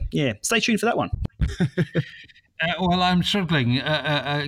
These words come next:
Speaker 2: given the encyclopedic knowledge you would expect me to have of Ariana Grande's, um, body of work, <laughs> which is completely, which is completely zero. Um, I'm struggling to, uh,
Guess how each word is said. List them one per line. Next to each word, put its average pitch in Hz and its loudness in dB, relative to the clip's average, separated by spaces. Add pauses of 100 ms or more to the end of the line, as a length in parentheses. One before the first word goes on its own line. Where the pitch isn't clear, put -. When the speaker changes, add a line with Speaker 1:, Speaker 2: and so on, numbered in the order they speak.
(120)
Speaker 2:
given 139 2
the 127 4
encyclopedic 123 0
knowledge 117 2
you 113 2
would 113 2
expect 117 -4
me 104 2
to 107 -2
have 107 2
of 107 2
Ariana 113 2
Grande's, 104 2
um, 104 0
body 107 0
of 92 0
work, 101 0
<laughs> - -4
which 117 2
is 98 -2
completely, 113 0 (300)
which 113 -2
is 113 0
completely 113 -2
zero. 110 2 (260)
Um, 151 2
I'm 143 -2
struggling 139 -2
to, 120 0
uh, 113 0